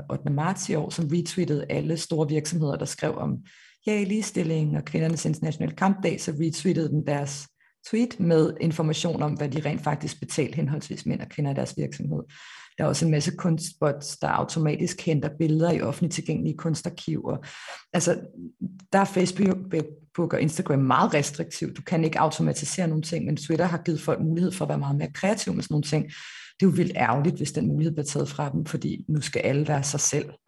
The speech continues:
øh, på de her sociale medier. Noget sjovt ved internettet er jo også, at vi får lov til at skabe nogle andre personer eller konti.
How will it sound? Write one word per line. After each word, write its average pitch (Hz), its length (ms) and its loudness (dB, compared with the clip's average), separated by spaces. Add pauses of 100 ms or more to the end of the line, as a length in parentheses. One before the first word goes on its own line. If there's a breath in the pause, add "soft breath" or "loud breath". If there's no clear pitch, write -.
(420 soft breath)
øh, 151 240 2
på 139 80 -4
de 143 80 0
her 151 100 2
sociale 139 420 -2
medier. 143 260 -2
Noget 143 140 0
sjovt - 280 0
ved - 60 -2
internettet 139 460 0
er 127 60 0
jo 131 100 -2
også, 135 180 -6
at 139 40 -4
vi 143 60 -2
får 143 140 -4
lov 135 180 0
til - 140 -10
at 151 140 -8 (260)
skabe 156 320 -4
nogle 151 180 2
andre 143 260 -2 (200)
personer 151 640 0
eller 147 180 -2
konti. 160 420 -2